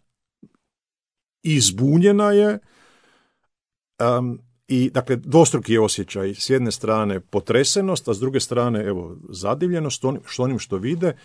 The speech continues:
kako se pojavio taj sluga koji je, evo, došao kao izdanak,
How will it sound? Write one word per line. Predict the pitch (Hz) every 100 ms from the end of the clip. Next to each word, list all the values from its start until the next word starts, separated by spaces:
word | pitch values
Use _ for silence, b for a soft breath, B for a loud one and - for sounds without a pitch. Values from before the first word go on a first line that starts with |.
| b b b b b b _ _
kako | 123 120 120
se | - 117
pojavio | 123 117 131 139 120
taj | - 117 104
sluga | - 120 143 151 139
koji | 120 120 113
je, | 110 113
evo, | 107 92 87 - _ _ _ 95
došao | 98 113 104 104 113 95
kao | - 101 98 87 _ _ _ _ _ _ -
izdanak, | 143 151 127 113 95 87 - _ -